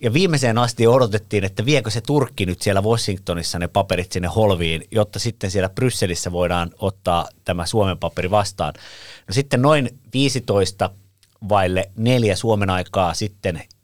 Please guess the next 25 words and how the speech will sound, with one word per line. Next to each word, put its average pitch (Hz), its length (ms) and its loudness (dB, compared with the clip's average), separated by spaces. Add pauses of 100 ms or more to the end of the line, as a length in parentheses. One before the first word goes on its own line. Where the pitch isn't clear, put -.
(360)
Pekka, - 500 -2
Haavisto 101 460 0
ja 87 80 0
Blinken 101 440 -6
kävelivät 92 520 -4
huoneeseen 101 640 0
ja 87 180 -2 (520)
sitten 107 440 -2
tota, 98 280 -2
Haavisto 101 440 0
antoi 85 320 -6
sen 85 180 -16
paperin 127 440 2
ja 101 80 -2
Blinken 101 500 -4
sanoi 92 340 -6
ne 87 80 -8
sanat, 92 520 -6 (480)
"Täten 110 440 -2 (180)
julistan 98 560 -2
Suomen 90 480 -2 (280)
Naton 98 520 -2 (180)
kolmanneksi 92 680 -4
kymmenenneksi 85 600 -10 (100)
ensimmäiseksi 92 760 -4